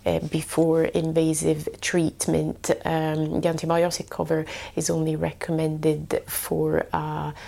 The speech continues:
um, a very specific group, group of people. Uh, namely those who have had endocarditis before, those who have had,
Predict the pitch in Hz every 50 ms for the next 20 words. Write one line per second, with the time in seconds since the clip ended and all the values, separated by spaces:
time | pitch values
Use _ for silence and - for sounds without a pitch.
0 | - - - - - - - 151 151 151 151 151 151 147 - - - - - -
1 | - 160 156 165 165 160 151 - - - 160 - - 165 151 - - 165 151 -
2 | - - - - - - - - - 156 151 151 156 - - - - - 160 -
3 | 165 160 151 - 160 - - - - 151 147 147 - - 156 151 147 143 - -
4 | - - - - - - - - - - - - - 175 170 165 160 160 160 -
5 | 180 180 180 175 165 165 156 156 160 156 160 160 160 156 156 - - 165 160 -
6 | 160 151 - - - 160 156 156 156 151 151 151 - - - 175 165 156 156 -
7 | - - 165 156 147 180 190 185 190 190 - 190 190 - - - - - 196 196
8 | 196 - - 202 202 196 196 196 196 - - - - - - - 165 151 156 156
9 | 156 156 - - 160 156 - - 165 160 156 156 156 - - - - - - -
10 | 185 170 160 160 160 156 156 -